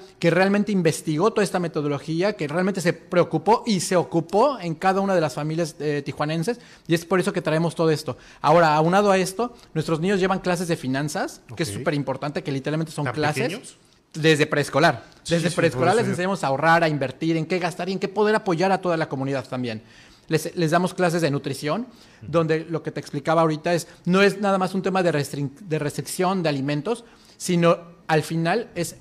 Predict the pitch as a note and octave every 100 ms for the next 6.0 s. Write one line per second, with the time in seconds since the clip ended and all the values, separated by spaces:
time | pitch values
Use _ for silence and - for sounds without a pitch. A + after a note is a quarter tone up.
0 | - F#3 F3+ - E3 - F#3 G#3 A#3+ E4+
1 | - - - - G3 A#3+ B3 B3 B3 A#3+
2 | G3+ - G#3+ G#3 G3+ F#3+ G3 F#3 F#3+ F#3+
3 | F3+ E3 D#3+ F#3 D#3 C#3 C3+ E3 F3 C4+
4 | - - _ - D#3 E3 E3+ F#3 F#3+ F#3
5 | D#3+ E3 E3+ D3 - E3 - C#3+ B2+ A2